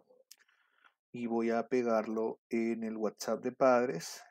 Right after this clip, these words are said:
cuál es el momento tres, y voy a adjuntar la ficha. ¿Cómo adjunto la ficha?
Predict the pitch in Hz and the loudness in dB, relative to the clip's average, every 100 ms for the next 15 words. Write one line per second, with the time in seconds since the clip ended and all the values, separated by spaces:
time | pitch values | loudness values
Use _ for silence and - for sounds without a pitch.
0 | _ _ _ _ _ - 120 107 - 107 | _ _ _ _ _ -4 -2 -2 -6 -8
1 | 107 107 107 135 - 151 165 - - _ | -6 -6 -4 -4 0 2 0 -4 -12 _
2 | _ - _ _ _ _ _ _ - 131 | _ -20 _ _ _ _ _ _ -8 2
3 | 127 131 131 - 120 123 113 113 - 107 | 6 6 4 0 -4 -2 0 -2 -4 -12
4 | - - - 139 139 - 139 139 135 - | -12 -12 -6 -4 -4 -6 -4 0 0 -2
5 | 147 139 175 185 | -6 -2 -2 -2